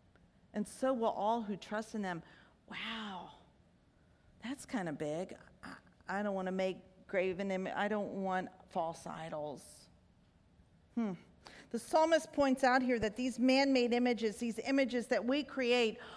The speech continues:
are unable to talk to us. They are unable to listen to us.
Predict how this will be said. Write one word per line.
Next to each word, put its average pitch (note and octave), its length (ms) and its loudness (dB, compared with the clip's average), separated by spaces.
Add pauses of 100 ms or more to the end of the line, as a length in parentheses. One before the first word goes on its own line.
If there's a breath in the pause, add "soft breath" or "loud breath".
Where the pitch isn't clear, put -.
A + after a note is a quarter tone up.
are B3+ 260 8
unable C4+ 640 6
to B3+ 160 -4
talk B3 360 4
to D4+ 140 2
us. E4+ 400 2 (300 loud breath)
They C4+ 140 10
are B3+ 180 6
unable C4+ 440 6
to B3+ 200 0
listen C#4 540 4
to C#4+ 240 0
us. C#4+ 400 4